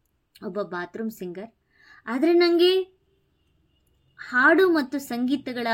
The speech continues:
ಅವಿನಾಭಾವ ಸಂಬಂಧ ಇದೆ. ನನಗೆ ಸಂಗೀತ ಇಲ್ಲದೆ ಇರೋ ದಿನ ಇಲ್ಲ. ಇವುಗಳನ್ನ ಆಲಿಸ್ತೀನಿ,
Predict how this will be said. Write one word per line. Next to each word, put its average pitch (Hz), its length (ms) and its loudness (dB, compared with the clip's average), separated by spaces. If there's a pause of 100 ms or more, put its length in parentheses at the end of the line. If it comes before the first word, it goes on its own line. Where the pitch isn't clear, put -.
(180)
ಅವಿನಾಭಾವ 233 720 0
ಸಂಬಂಧ 208 540 -6
ಇದೆ. 185 380 -8 (1600)
ನನಗೆ 339 440 2
ಸಂಗೀತ 320 640 0
ಇಲ್ಲದೆ 302 720 2
ಇರೋ 285 180 0
ದಿನ 196 320 -4
ಇಲ್ಲ. 202 300 -4 (960)
ಇವುಗಳನ್ನ 208 540 -8 (220)
ಆಲಿಸ್ತೀನಿ, 220 880 2